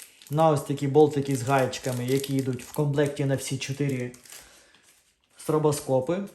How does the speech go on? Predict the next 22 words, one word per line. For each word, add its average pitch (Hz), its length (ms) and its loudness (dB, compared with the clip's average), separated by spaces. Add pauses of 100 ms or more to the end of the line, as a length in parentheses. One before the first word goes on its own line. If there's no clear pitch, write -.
(160)
А 147 120 0
також 208 520 2
мають 160 320 0
таку 151 280 0
ось 147 200 4
підкладочку, 185 840 2
яка 147 220 2
монтується 135 600 -2
під 135 340 -4
сам, 110 440 -4 (840)
під 147 140 -6
саму 156 220 2
лампу. 156 600 0 (560)
Ось 120 200 -12
так - 280 -10
ось. - 200 -20 (2000)
По 160 120 4
розмірам 117 600 0 (1000)
вони 135 240 -2
у 127 80 -2
нас 120 260 -4
ідуть 117 320 -6